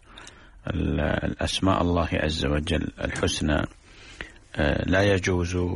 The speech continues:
لأحد أن ينشئ اسما لله عز وجل لم يثبت في القرآن ولا في السنة. ولذلك، آه، أسماء الله عز وجل، آه، يجب أن تكون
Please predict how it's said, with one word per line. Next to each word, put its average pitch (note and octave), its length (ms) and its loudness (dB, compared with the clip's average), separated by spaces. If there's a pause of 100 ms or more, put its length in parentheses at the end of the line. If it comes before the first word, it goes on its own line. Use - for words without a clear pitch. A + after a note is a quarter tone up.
لأحد E2 600 0
أن D#2+ 360 0
ينشئ E2+ 600 2
اسما D#2+ 400 0 (100)
لله E2 440 2
عز D#2+ 340 0
وجل D#2+ 360 2
لم F2+ 160 4
يثبت - 360 0
في - 80 -4
القرآن F#2 520 2
ولا D#2 220 4
في - 80 -6
السنة. C#2+ 500 0 (1000)
ولذلك، F2 640 2
آه، - 1400 -4
أسماء F2 400 2
الله E2+ 300 4
عز D#2 360 0
وجل، F#2 460 2 (440)
آه، D2 140 0
يجب E2+ 460 2
أن D2 200 -2
تكون G2 540 2